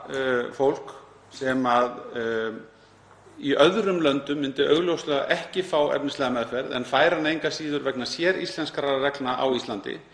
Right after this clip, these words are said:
Og við eyðum ómældum tíma, fjármunum, eh, og krafti stjórnkerfisins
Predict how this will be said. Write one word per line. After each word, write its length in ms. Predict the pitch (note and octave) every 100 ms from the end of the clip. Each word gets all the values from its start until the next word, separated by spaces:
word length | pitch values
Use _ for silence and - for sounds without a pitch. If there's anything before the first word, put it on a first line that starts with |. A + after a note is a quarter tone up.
| - - - - - - - - - -
Og 680 | - B2 C3 C3 C3+ C#3+ C3
við 440 | C3+ D3 C#3+ - -
eyðum 460 | D3+ E3 D3+ D3 C#3 - -
ómældum 760 | C#3 G3 B3+ A#3 F#3+ F#3+ F3+ D#3+
tíma, 360 | - D3 A2+ G#2+
fjármunum, 520 | - D#3 D#3 B2 A2 - - - - _ - - _ _ - C3
eh, 120 | B2 -
og 160 | C3+
krafti 320 | - F3 - D3
stjórnkerfisins 840 | - E3+ - C3 A#2+ C3 - -